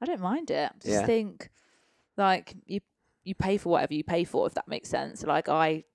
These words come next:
Speaker 1: try and guide and teach, but if someone wants to do their own thing and they're not there maybe as a professional, they're just there to have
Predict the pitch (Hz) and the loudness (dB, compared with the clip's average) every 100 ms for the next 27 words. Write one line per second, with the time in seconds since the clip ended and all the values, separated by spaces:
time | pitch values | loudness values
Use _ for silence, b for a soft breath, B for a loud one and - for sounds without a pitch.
0 | - 170 156 151 170 151 151 151 156 - | -6 -2 0 0 2 4 4 2 -2 -4
1 | 151 - 170 170 - - - 117 165 180 | -8 -4 -2 -2 -6 -10 -2 -2 0 -2
2 | 170 151 - - - 156 147 143 151 156 | -4 -6 -10 -14 -6 -2 0 0 0 -2
3 | 156 170 156 139 147 151 147 151 160 - | -2 -2 -2 -4 -8 -6 -6 -4 -2 -4
4 | - - 151 151 147 147 147 - 151 151 | -4 -2 0 0 -2 -2 -4 -6 -4 -2
5 | 151 - 135 123 123 - - 92 - - | -2 -6 -4 -4 -4 -6 -6 -6 -6 -10